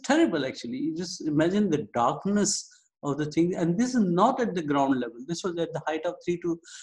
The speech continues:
about five to fifteen meters, actually. So this is what is affairs, even at that level. So ground level things could be even be worse, actually. So remember that, um, there's a problem at hand.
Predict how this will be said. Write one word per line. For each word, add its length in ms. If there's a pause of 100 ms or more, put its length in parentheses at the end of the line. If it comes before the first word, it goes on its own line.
(100)
about 240
five 220
to 100
fifteen 420
meters, 400
actually. 440
So 260
this 200
is 120
what 200
is 60
affairs, 460
even 260
at 180
that 200
level. 360 (360)
So 160
ground 340
level 300
things 280
could 160
be 100
even 300
be 140
worse, 380
actually. 380 (580)
So 240 (100)
remember 480
that, 320 (300)
um, 1040 (220)
there's 160
a 60
problem 480
at 160
hand. 240